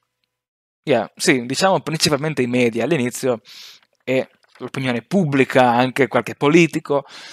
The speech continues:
ehm, ha infierito, hanno infierito molto sull'ipotesi della creazione di questo virus in laboratorio.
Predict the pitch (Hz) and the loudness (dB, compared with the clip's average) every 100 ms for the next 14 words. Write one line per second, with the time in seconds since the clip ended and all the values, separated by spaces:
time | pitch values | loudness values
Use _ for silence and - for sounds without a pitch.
0 | - - - _ 120 110 107 101 98 90 | -20 -20 -20 _ 2 2 0 -10 -16 -18
1 | 85 - - _ _ - 151 139 131 - | -18 -20 -20 _ _ 6 8 8 2 2
2 | 147 170 127 123 147 135 123 185 131 127 | 4 4 2 2 2 2 -2 -2 -2 -2
3 | 143 123 131 - 131 - - - - - | -2 -2 -4 -4 -6 -6 -18 -20 -20 -20
4 | _ - - 143 170 - 120 135 135 131 | _ -14 -6 0 0 0 -4 -4 -2 0
5 | 120 - 127 110 - 131 107 117 127 - | -2 0 -2 -2 -4 -4 -4 -4 -6 -8
6 | _ - 127 127 156 135 151 143 123 120 | _ -14 -8 -6 -2 0 0 -2 -2 -2
7 | 117 98 - 98 110 | -4 -8 -12 -12 -16